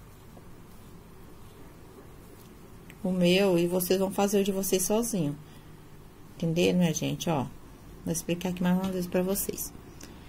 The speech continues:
Aqui, vocês, bem no meio desses dois pontinhos altos junto, ó, tá vendo? Bem no meio dele, vocês vão fazer um leque,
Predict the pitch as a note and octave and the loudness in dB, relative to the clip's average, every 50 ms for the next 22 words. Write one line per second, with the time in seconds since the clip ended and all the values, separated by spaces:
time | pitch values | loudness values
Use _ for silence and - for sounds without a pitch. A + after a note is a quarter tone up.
0 | - - - - - G3 F#3+ - A#3+ A#3 A#3 A#3+ A#3+ A#3 - G3+ F3 F3 F3 F3 | -18 -10 -2 0 2 2 4 6 6 8 8 8 6 8 8 10 10 10 8 8
1 | D#3+ F3 F3 F3+ F3+ F3+ F3 E3+ E3 E3 E3+ E3 - F3 E3 F3 G#3 A#3+ - C4+ | 6 8 8 8 8 8 6 6 6 6 4 4 4 4 4 6 4 4 6 6
2 | B3+ A#3 - A3 F#3+ F3+ F3 F3 D#3 D#3+ D#3+ - D#3+ D#3+ E3+ G3+ G#3+ G3 E3+ E3 | 4 4 4 4 4 4 4 4 4 2 2 2 0 2 4 4 4 4 2 2
3 | - E3 D#3 C#3+ B2+ C3+ C#3+ - - E3 E3 G3 A3 A3 G#3+ G3 E3 D3 D#3 D3 | 2 4 4 4 2 0 -2 -2 0 2 4 6 6 6 6 4 0 -2 0 0
4 | E3+ F3 G3 G3+ G3 F#3+ F#3 F3+ F3 G3 G#3 G#3+ G3+ F#3+ - - - - - - | 2 2 2 2 2 4 4 6 8 8 8 8 8 6 2 -4 -10 -16 -16 -16
5 | - - - - - - F3 F#3 F3+ G3+ G3+ G#3+ G#3 G#3 G#3+ G3+ G3 G#3+ G#3 A3 | -16 -16 -16 -14 -4 0 2 4 6 8 8 8 8 6 6 6 8 8 6 6
6 | G#3+ G#3 F#3 E3+ E3 E3+ E3+ - B3+ D4+ F4+ | 8 6 8 8 6 6 4 2 0 0 0